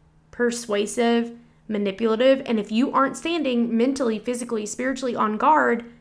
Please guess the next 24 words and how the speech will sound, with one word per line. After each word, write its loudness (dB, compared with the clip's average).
he 0
can -4
easily 0
slither 0
into 0
your -4
thoughts, -6
right? 4
I -2
mean, 2
we -2
all 4
know 2
that. 0
We've -6
experienced -4
that. -2
If -8
you've -8
been 2
here 0
around 0
long 6
enough, 0